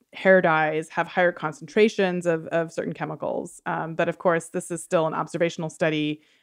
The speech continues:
Um, we don't know what are the other factors that could account for it. But overall, the data looked compelling that it doesn't seem to be at least,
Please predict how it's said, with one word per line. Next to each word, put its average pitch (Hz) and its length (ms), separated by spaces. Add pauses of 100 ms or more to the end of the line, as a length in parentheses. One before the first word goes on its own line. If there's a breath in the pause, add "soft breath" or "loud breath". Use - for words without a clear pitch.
(140)
Um, 147 160
we 156 100
don't 156 120
know 151 380
what 180 520
are 180 120
the 170 140
other 160 180
factors 175 640
that - 160
could 165 120
account 208 300
for 165 200
it. 151 140
But - 240
overall, 214 800 (380 soft breath)
the 190 140
data 233 260
looked 196 280
compelling 185 680
that 165 180
it 170 120
doesn't 175 260
seem 196 260
to 180 60
be 160 300
at 165 140
least, 160 380